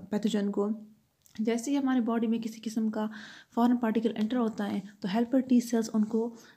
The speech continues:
आइडेंटिफाई कर देता है। जब उन्हें पता चल जाता है कि बॉडी में कोई ख़तरे की घंटी बज गई है तो उस टाइम हेल्पर टी सेल्स किलर टी सेल्स को एक्टिवेट करते हैं और जैसे ही टी सेल्स, किलर टी सेल्स एक्टिवेट हो जाते हैं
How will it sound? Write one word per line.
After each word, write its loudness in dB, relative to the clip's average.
आइडेंटिफाई -2
कर 0
देता 0
है। 4
जब -2
उन्हें 2
पता 0
चल 0
जाता -4
है 0
कि -4
बॉडी -2
में 0
कोई 0
ख़तरे -4
की -4
घंटी -2
बज 0
गई -2
है 0
तो -6
उस -4
टाइम -4
हेल्पर -4
टी -2
सेल्स -6
किलर 6
टी 4
सेल्स -4
को -10
एक्टिवेट 0
करते 0
हैं 2
और -2
जैसे 0
ही 6
टी 2
सेल्स, 0
किलर 4
टी 2
सेल्स 0
एक्टिवेट 0
हो -12
जाते -2
हैं 0